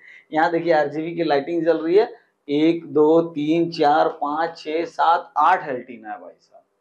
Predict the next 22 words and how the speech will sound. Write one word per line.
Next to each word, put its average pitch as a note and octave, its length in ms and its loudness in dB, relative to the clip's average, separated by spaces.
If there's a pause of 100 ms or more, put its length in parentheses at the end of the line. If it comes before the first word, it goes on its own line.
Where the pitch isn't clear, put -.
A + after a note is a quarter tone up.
(240)
केकड़ा F3 340 2
लग A2+ 180 -2
रहा B2 100 -4
है, C3+ 60 -4
केकड़ा, G#2 440 -10 (200)
आठ C3+ 240 -2
एंटीना, A2+ 320 -8
मकड़ा, B2+ 400 -2
spider। A2+ 480 -8 (380)
हाँ D3+ 240 -2
देखो, C#3 240 2
ये G3 220 4
देखो, B2+ 420 -8 (280)
ये F3 220 2
तो G#3 140 -2
अलग F3+ 280 0
ही F#3+ 80 -6
design C#3 380 -2
में A#2 180 -8
है, A#2 80 -10 (400)
ठीक F#3 140 -4
है। - 260 -2